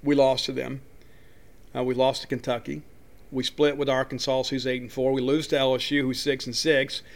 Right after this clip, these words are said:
We did beat Alabama six and six. We lose to Florida six and six. So every team ahead of us that we've played in the S E C standings, we got one win against those teams.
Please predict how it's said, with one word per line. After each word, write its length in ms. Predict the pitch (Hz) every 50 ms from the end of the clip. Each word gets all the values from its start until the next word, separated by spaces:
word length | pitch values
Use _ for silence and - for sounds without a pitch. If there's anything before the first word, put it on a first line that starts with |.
| - - - - -
We 100 | 151 147
did 240 | 139 170 202 208 175
beat 140 | 185 165
Alabama 600 | 165 160 156 165 160 139 139 151 156 160 156 143
six 300 | - - - 151 143 -
and 80 | - 131
six. 320 | - - 143 135 135 -
We 80 | 143 147
lose 220 | 143 156 160 147 -
to 80 | -
Florida 380 | - - 147 147 151 147 139 135
six 280 | - - 151 139 - -
and 100 | 120 -
six. 400 | - 143 139 123 120 - - - - - - - - -
So 200 | - - 180 180 - -
every 260 | 196 214 240 294 254
team 280 | - - 220 220 208
ahead 280 | 185 160 160 175 180 180
of 80 | 175 160
us 240 | 156 147 131 -
that 120 | - 165 -
we've 240 | 151 139 135 - -
played 380 | - 160 165 170 175 175 156
in 80 | 156 151
the 100 | 143 135
S 220 | 135 139 - -
E 60 | 160
C 180 | 151 - 151 147
standings, 520 | - - 147 135 135 143 147 160 160 -
we 60 | - 151
got 160 | 151 131 151
one 300 | 139 139 147 165 160 147
win 180 | 151 156 151
against 240 | 139 127 131 127 -
those 160 | - 127 120
teams. 500 | - - 139 135 123 - - - - -